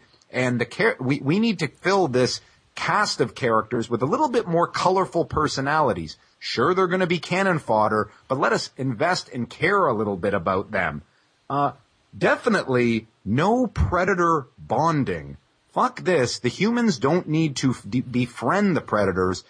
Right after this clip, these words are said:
They need to stay out of their way." Ultimately, our character, the predator, can respect the lead character, but no running away from explosions in slow motion together.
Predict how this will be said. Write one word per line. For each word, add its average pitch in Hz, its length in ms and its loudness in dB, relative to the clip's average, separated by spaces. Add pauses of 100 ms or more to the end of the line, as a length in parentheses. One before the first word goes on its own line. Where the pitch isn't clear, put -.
(120)
They 107 140 2
need 165 200 0
to 151 60 -2
stay 151 460 0
out 131 160 0
of 127 80 2
their 113 140 2
way." 104 480 0 (240)
Ultimately, 202 560 0
our 139 100 2
character, 135 600 0 (180)
the 117 140 -2
predator, 156 400 0
can 123 340 -6
respect - 720 -4
the 196 100 0
lead 196 300 -2
character, 202 600 0 (260)
but 120 120 -2
no 196 360 2
running 175 360 -2
away 139 280 0
from 135 380 -2 (340)
explosions 120 880 -2
in 104 60 -8
slow 131 300 0
motion 127 440 0
together. 87 540 -4